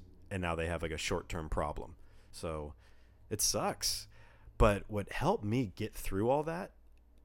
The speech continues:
and I think what ultimately probably helped you get through it, you know, your, your thing, you did, you had the exact same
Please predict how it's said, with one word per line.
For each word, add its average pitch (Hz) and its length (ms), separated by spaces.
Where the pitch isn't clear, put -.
and 87 500
I 101 80
think 127 180
what 101 80
ultimately 110 340
probably 98 200
helped 104 260
you 104 60
get 95 240
through 90 260
it, - 80
you 101 180
know, 87 100
your, 101 360
your 107 140
thing, 85 220
you 131 140
did, - 260
you 98 200
had - 100
the 98 80
exact 98 280
same 85 340